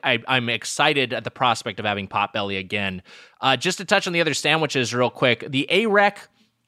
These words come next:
for me, it, that was the weakest of the three, which I was,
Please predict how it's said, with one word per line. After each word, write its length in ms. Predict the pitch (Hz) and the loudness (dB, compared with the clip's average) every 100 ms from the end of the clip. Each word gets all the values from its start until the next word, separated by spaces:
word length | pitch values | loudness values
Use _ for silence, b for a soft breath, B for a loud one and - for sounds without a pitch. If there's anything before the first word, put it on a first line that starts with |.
| b b b | b b b
for 280 | - 175 185 | 0 2 4
me, 460 | 202 240 277 294 | 4 4 4 0
it, 300 | 269 180 160 | 0 -4 0
that 140 | 190 180 | 2 4
was 180 | 165 | 2
the 80 | 170 | 2
weakest 480 | 156 208 - 135 135 | 2 2 2 0 0
of 80 | 113 | -2
the 100 | 113 | -2
three, 240 | 120 120 | 0 2
which 220 | 123 131 | 2 2
I 80 | 143 | 2
was, 260 | 143 123 | 2 0